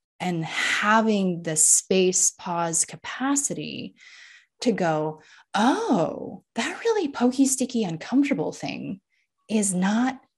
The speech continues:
mine," right? And then inviting it to leave by creating a grounding cord, doing a little visualization of an energy explosion around it,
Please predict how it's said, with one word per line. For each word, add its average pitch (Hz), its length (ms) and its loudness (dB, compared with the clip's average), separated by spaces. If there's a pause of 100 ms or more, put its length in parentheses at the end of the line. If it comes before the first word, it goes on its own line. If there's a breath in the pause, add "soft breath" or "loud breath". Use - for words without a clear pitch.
(120)
mine," 208 840 0 (680 soft breath)
right? 175 360 2 (880)
And 214 140 6
then 214 100 4
inviting 185 420 4
it 160 120 -4
to 185 180 -8
leave 226 400 0
by 160 360 0
creating 165 320 -4
a 143 40 -8
grounding 277 420 6
cord, 240 360 2
doing 165 260 -6
a 165 80 -2
little 160 420 -2 (200)
visualization 185 840 2
of 165 100 -6
an 165 80 -4
energy 214 300 0
explosion 208 500 0
around 190 420 2
it, 226 300 2